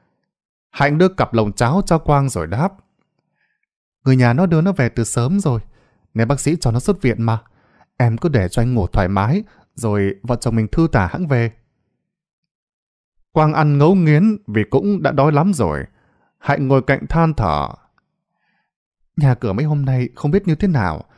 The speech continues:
em cứ khóa cửa để đấy, con thì gửi ra ngoài. Đồ của anh em gom cả vào để ở góc nhà đấy." Ăn uống thu dọn xong xuôi,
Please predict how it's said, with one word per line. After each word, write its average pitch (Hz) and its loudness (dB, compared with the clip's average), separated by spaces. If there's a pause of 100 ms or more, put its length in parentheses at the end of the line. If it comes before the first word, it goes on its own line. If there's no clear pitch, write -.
(280)
em 113 -2
cứ 156 -2
khóa 151 2
cửa 110 2
để 87 -2
đấy, 135 -2 (400)
con 156 2
thì 135 2
gửi 110 0
ra 160 -4
ngoài. 104 0 (580)
Đồ 135 4
của 110 -2
anh 117 -2 (120)
em 113 -4
gom 110 0
cả 85 -2
vào 101 -2
để 104 -4
ở 92 -4
góc 185 -2
nhà 107 0
đấy." 165 -4 (2500)
Ăn 175 2
uống 180 2
thu 175 4
dọn 90 -2
xong 143 0
xuôi, 143 2